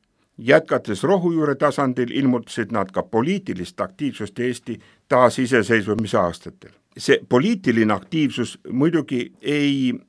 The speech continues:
olnud kirikujuhtkondade poolt soositud. Noored mehed ja naised olid kaheksakümne seitsmendal, kaheksakümne kaheksandal aastal alustanud ettevalmistust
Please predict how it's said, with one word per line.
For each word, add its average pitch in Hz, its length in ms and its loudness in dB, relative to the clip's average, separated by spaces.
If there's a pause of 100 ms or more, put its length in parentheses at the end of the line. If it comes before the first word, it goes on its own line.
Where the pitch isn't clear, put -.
(120)
olnud 135 420 2
kirikujuhtkondade 110 1120 -2
poolt 95 200 -2
soositud. - 520 -4 (320)
Noored 156 320 6
mehed 151 320 6
ja 127 120 6
naised 139 360 4
olid 127 400 2 (160)
kaheksakümne 131 440 0
seitsmendal, 131 520 -4
kaheksakümne 110 480 -4
kaheksandal 117 520 -4
aastal 117 280 -2
alustanud 123 520 -2
ettevalmistust 131 800 -2